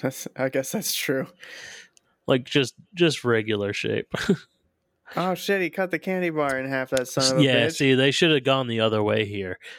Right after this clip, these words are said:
Speaker 2: This should have, like, enraged him so much that he, like, hulked out and fucking buried the axe in that <laughs> dude's skull.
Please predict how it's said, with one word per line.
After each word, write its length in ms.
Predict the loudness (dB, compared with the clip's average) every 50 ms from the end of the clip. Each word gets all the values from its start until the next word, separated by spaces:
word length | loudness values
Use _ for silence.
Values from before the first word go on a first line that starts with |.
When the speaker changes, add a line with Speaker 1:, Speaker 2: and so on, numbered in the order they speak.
| -20 _ 0
Speaker 2:
This 140 | 2 2 2
should 180 | 2 2 2 2
have, 160 | 2 2 2
like, 260 | 2 2 0 -2 -8 _ _ _ _ _ 0
enraged 680 | 2 2 4 4 4 4 4 4 4 4 2 0 0 2
him 180 | 0 0 0 -2
so 260 | 0 2 4 4 4
much 360 | 4 2 0 0 0 -2 -2
that 160 | -2 -2 0
he, 120 | 0 0 0
like, 220 | 0 0 -2 -4
hulked 480 | -4 0 2 2 2 2 -2 -6 -2 2
out 300 | 2 4 4 2 0 _ _ _ _ -20 -20 -20 -20 -8 -4 -2
and 160 | -2 -2 -2
fucking 380 | 0 -2 -2 0 -2 -6 -6
buried 420 | -2 0 2 4 4 4 2 0 0
the 140 | 0 0 2
axe 320 | 2 0 0 -2 -6 -10
in 80 | -8 -2
that 220 | 0 0 0 2
<laughs> 0 |
dude's 280 | 2 0 0 2 2 0
skull. 480 | 0 2 2 2 2 2 2 0 -2